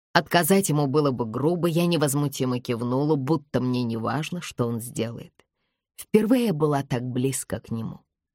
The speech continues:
Теперь я видела, что он не был красивым, во всяком случае в классическом понимании. Неправильные черты лица, но его уверенность, харизма, они придавали ему привлекательности.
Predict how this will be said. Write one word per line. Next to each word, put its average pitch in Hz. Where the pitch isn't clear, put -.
Теперь 135
я 120
видела, 143
что -
он 190
не 185
был 156
красивым, 131
во 165
всяком 143
случае 143
в -
классическом 123
понимании. 117
Неправильные 151
черты 123
лица, 120
но 175
его 160
уверенность, 139
харизма, 135
они 185
придавали 143
ему 123
привлекательности. -